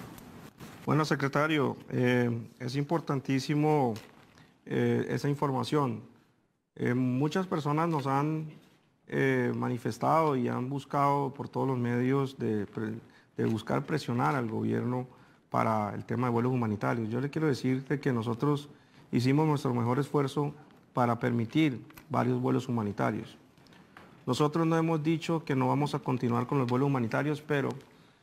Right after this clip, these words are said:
en este momento tenemos un pico de la enfermedad, sobre todo en el interior del país,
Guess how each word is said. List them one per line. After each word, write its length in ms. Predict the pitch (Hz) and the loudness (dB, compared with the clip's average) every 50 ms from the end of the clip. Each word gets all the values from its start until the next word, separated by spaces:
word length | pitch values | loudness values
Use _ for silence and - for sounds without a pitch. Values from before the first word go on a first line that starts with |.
| _ - | _ -2
en 120 | 120 123 | 0 0
este 200 | 131 131 - 147 | 2 2 2 2
momento 500 | 143 135 127 131 131 131 127 - 151 147 | 2 2 4 2 2 2 0 0 -2 0
tenemos 680 | 147 139 123 123 123 123 123 131 139 143 139 135 - - - - - - - - | 0 0 0 0 2 2 2 2 2 0 0 -4 -8 -16 -20 -20 -20 -12 -4 0
un 200 | 147 151 156 151 | 0 2 2 2
pico 320 | - 165 160 147 - 165 | 2 2 0 2 2 0
de 80 | 156 151 | 0 0
la 40 | 143 | 0
enfermedad, 640 | 135 - 131 123 120 120 120 123 127 127 120 120 - - | -2 -2 -2 -2 0 2 2 2 2 2 0 -2 -6 -16
sobre 340 | - - - 120 117 120 - | -16 -10 -6 -4 -4 -4 -4
todo 480 | - 131 127 131 139 139 143 143 - - - | -2 0 2 2 2 2 0 -2 -4 -8 -6
en 120 | 131 123 120 | -4 -2 0
el 100 | 117 117 | 0 0
interior 340 | 120 113 - 113 120 123 131 | -2 -2 0 0 2 2 2
del 160 | 143 135 127 | 2 0 0
país, 480 | - 117 117 127 131 120 113 - - | 0 0 2 2 2 2 0 -4 -8